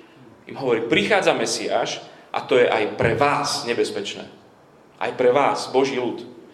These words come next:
„Mesiáš príde súdiť a nemýlte sa, bude to aj váš koniec.“ To im stále hovorí. Nielen koniec tým pohanom, tým zlým,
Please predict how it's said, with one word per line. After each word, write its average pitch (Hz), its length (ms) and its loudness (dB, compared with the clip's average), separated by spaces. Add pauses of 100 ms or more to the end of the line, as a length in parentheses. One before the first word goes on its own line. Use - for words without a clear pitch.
(1000)
„Mesiáš 147 480 4
príde 131 240 0
súdiť 139 480 0
a 117 80 -4
nemýlte 139 560 2
sa, - 560 0 (160)
bude 127 240 -2
to - 80 -6
aj 107 160 -4
váš 104 400 0
koniec.“ 95 560 -10 (240)
To 127 80 -4
im 123 80 -6
stále 98 320 -6
hovorí. 90 400 -4 (400)
Nielen 180 240 4
koniec 175 240 2
tým 165 160 0
pohanom, 147 480 2
tým 147 80 -4
zlým, 139 480 -2